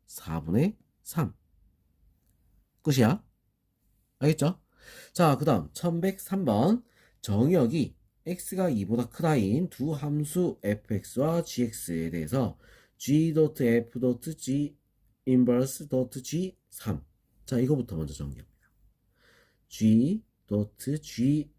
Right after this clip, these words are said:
인버스 도트 F 인버스 도트 G 삼인 거야. 얘는 안 해도 되겠죠? 자, 그럼 G 삼부터 먼저 삼을 넣으면 일 분의 육 빼기 삼이니까 삼이야.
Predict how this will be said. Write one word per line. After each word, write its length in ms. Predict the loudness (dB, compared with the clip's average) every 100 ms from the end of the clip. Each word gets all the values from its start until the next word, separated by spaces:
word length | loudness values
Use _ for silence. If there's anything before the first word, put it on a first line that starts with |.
| 2
인버스 640 | 4 6 4 0 -2 -6
도트 540 | -4 -4 -6 -8 -8 _
F 600 | -4 -4 -4 _ -6 -6 0
인버스 520 | 2 2 2 -2 -8
도트 520 | -4 -4 -6 -10 -10 -10
G 580 | -6 -2 0 0 0 _ _ _ _ _ _
삼인 420 | -16 -4 -2 -2
거야. 120 | -8 -16 _ _ -2
얘는 300 | 2 4 2 -4 -2
안 180 | 4 4
해도 100 | 4
되겠죠? 440 | -2 -6 -6 -6 _ _ _ _ -20 _
자, 260 | 0 2 4
그럼 160 | 4 2
G 260 | 2 2
삼부터 520 | 6 6 4 2 2
먼저 520 | 2 2 2 4 2 0 _
삼을 340 | -6 0 4 6
넣으면 440 | 6 6 4 0 -2
일 220 | 0 2
분의 400 | 4 4 4 -2 _ _ _ _ _ _ _ -2
육 240 | 2 2 2
빼기 180 | 4 4
삼이니까 500 | 4 2 0 -4 -4
삼이야. 380 | -4 0 0